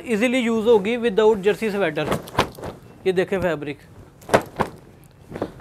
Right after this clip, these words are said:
बहुत ही ज़बरदस्त आइटम है। और cutting की बात करूँ, cutting इसकी चार meter की cutting होगी। जो पहले आपको washing wear में हम winter के stuff देते आ रहे हैं, सबकी cutting जो है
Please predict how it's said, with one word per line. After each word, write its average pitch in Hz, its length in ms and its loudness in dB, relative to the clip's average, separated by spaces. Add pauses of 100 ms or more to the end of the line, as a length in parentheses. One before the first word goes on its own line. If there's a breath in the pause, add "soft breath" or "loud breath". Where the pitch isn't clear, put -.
(580)
बहुत 202 280 4
ही 233 60 4
ज़बरदस्त 190 440 2
आइटम 202 260 4
है। 220 80 2
और 226 240 6
cutting 240 280 4
की 262 100 2
बात 220 260 8
करूँ, 240 280 6 (920)
cutting 247 320 4
इसकी 247 260 4
चार 208 280 10
meter 214 240 6
की 214 120 0
cutting 208 260 6
होगी। 240 260 10
जो 214 200 12
पहले 220 260 10
आपको 233 240 10
washing 214 300 2
wear 226 160 8
में 226 120 6
हम 214 180 4
winter 196 240 6
के 220 100 8
stuff 208 240 2
देते 208 280 8
आ 214 120 12
रहे 214 160 8
हैं, 226 120 2 (320 loud breath)
सबकी 220 340 4
cutting 220 300 6
जो 233 140 12
है 247 140 10